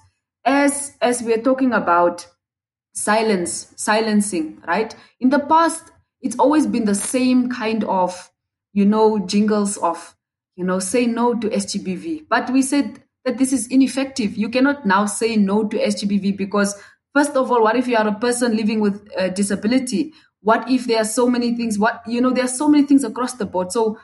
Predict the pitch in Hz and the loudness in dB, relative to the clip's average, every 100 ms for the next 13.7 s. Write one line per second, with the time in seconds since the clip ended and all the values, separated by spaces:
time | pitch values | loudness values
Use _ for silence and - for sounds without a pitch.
0 | _ 214 240 277 220 233 233 233 196 202 | _ 0 2 2 0 -2 -4 -4 -6 -6
1 | 214 214 190 170 170 165 - _ _ 202 | -6 -4 -2 0 0 -2 -10 _ _ 4
2 | 208 240 254 214 - 277 - 202 226 208 | 4 4 0 -2 2 2 2 -2 -2 0
3 | 202 - 190 190 180 175 180 170 165 - | 0 0 -2 0 0 0 0 0 -2 -2
4 | 208 196 196 _ _ - 247 277 208 196 | 0 0 -2 _ _ -2 0 2 2 0
5 | 196 185 185 220 208 190 202 - 175 165 | 0 -2 0 0 0 2 0 0 -4 -4
6 | 175 202 220 214 185 175 175 - _ _ | -4 -6 -4 -4 0 0 0 -10 _ _
7 | - 254 269 220 196 196 190 196 196 180 | -2 2 2 2 0 0 0 0 -2 -4
8 | 143 - _ _ - 190 233 269 - 190 | -6 -10 _ _ -6 -4 0 0 2 0
9 | 180 - - - 202 - 254 254 269 214 | -2 -4 -10 0 0 0 -4 0 0 2
10 | 190 185 - 196 202 208 202 190 180 - | 0 -2 -2 2 4 2 0 -2 -2 -4
11 | 160 151 - - 196 269 277 208 190 196 | -6 -6 -12 -8 4 4 4 0 0 0
12 | 214 202 196 196 214 233 - 175 190 226 | 0 0 2 0 0 -4 -2 0 0 2
13 | 208 - 190 196 175 156 151 | 0 -2 -4 -4 -4 -6 -6